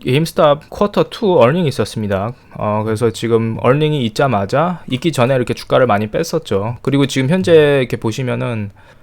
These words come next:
보통 이렇게 많이 빼진 않았는데 확실히 이번에, 어, 많이 뺐습니다. 그래가지고 이 어닝 발표 전에 이게 주식 분할하고 주가 떴다가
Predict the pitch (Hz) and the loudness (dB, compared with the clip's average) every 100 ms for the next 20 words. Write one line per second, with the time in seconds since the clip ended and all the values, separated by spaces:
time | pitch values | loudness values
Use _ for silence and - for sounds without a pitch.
0 | - - 131 135 202 147 151 143 139 117 | -20 -6 -4 0 0 2 2 2 4 2
1 | 101 101 110 151 156 170 175 131 113 117 | 2 2 2 2 -2 -4 0 0 2 0
2 | 113 123 120 165 - 160 117 127 120 113 | -2 -2 -2 -2 -4 -2 -2 -2 -2 0
3 | 117 110 - - - - 110 101 98 123 | -2 -4 -10 -20 -20 -12 -8 -2 0 0
4 | 120 - 151 - 143 120 98 95 101 107 | -2 0 0 0 -6 -4 -2 -4 -4 -4
5 | 104 - 110 104 98 - 117 107 113 117 | -4 -4 -4 -4 -6 -8 -4 0 2 2
6 | 139 127 104 - 113 101 107 156 151 120 | 2 2 0 0 -4 -2 -2 -2 -2 -4
7 | - 117 - 117 123 135 131 - 110 151 | -4 -8 -4 -2 0 -2 -4 -4 -2 0
8 | 147 131 120 143 170 | -2 -2 0 0 0